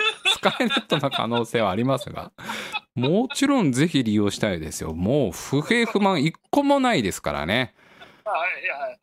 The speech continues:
Speaker 1: えー、一応放送に載せられるような不平不満は一個もないですから大丈夫ですよ。えー、
Speaker 2: <laughs>
Speaker 1: 入力内容を確認する。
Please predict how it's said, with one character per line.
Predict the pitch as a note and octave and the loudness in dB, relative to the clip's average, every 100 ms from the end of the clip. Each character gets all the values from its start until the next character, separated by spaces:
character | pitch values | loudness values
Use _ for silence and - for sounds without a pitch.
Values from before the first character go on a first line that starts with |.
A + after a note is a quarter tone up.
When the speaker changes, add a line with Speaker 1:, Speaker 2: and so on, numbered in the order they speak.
| E3 | -4
Speaker 1:
え | G2+ G2 G2 F#2+ F#2 F#2 F#2 | -2 0 -2 -2 -2 -2 -2
ー、 | F#2 | -2
一 | A#2 | -2
応 | |
放 | - G3 G#3+ | 2 2 2
送 | A#3 A3+ A3 A#3 | 2 4 4 4
に | A3+ G#3+ | 2 2
載 | G3+ G3+ | 2 0
せ | - G#3+ G#3+ | 0 2 4
ら | A3 | 4
れ | A3 A3+ | 2 2
る | A3+ A3+ | 2 4
よ | A#3 B3 A3+ | 4 4 4
う | |
な | A#3 | 0
不 | F3 | 0
平 | D#3+ D3 | 0 2
不 | C#3 | 2
満 | B2+ | 2
は | G#2 | 2
一 | |
個 | - G#2+ | 0 0
も | G#2 | 0
な | G#2 | -2
い | |
で | D#2+ | -4
す | - | -6
か | D#2 | -4
ら | D#2 | -2
大 | F2+ G2+ | 0 0
丈 | G2 | 0
夫 | D#2+ | -2
で | D2 | -2
す | G2 | 0
よ。 | A2+ - | 0 0
え | F2+ F2 E2+ E2+ | -2 -2 -2 -2
ー、 | E2+ E2+ E2+ E2 E2+ F#2 - - | -2 -2 -2 -2 -4 -4 -6 -6
Speaker 2:
<laughs> | |
Speaker 1:
入 | G2+ F#2+ | -4 -2
力 | F#2+ - G#2+ | -2 0 0
内 | A2+ - A2 | 0 0 -2
容 | F#2 E2 | -2 -4
を | E2 | -6
確 | - - F#2+ | -8 -6 -4
認 | E2 D#2+ | -2 -6
す | - | -8
る。 | - | -12